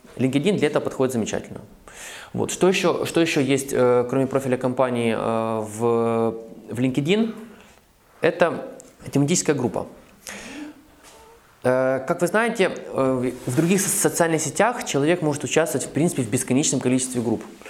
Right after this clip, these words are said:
В LinkedIn такого нет. Условно говоря, один человек может, может присоединиться где-то к пяти, максимум там, с-, к семи группам.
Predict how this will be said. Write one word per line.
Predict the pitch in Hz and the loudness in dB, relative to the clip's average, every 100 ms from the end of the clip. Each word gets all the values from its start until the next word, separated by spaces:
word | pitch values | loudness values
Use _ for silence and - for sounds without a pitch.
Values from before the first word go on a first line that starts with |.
| - - | -16 -8
В | - | 0
LinkedIn | 123 139 196 | 0 2 2
такого | 208 156 139 | 2 2 2
нет. | 117 101 - - - - | 2 -2 -6 -16 -16 -8
Условно | 110 196 190 | 2 2 4
говоря, | 165 | 4
один | 165 139 160 | 2 2 0
человек | 143 151 170 | 2 2 2
может, | 139 139 - - | 0 -2 -6 -2
может | 131 135 131 | 0 0 -4
присоединиться | - 131 131 120 165 175 131 - - | -6 -2 -2 0 0 2 0 0 -6
где-то | - 139 147 | -2 0 0
к | - | -2
пяти, | 127 123 175 - | -4 -2 -2 -2
максимум | 104 127 139 131 123 107 | -2 -2 0 -2 0 -2
там, | - 107 | -4 -4
с-, | 104 - - - | -4 -8 -12 -14
к | - | -6
семи | 127 131 | 0 2
группам. | 117 95 87 | 2 -2 -4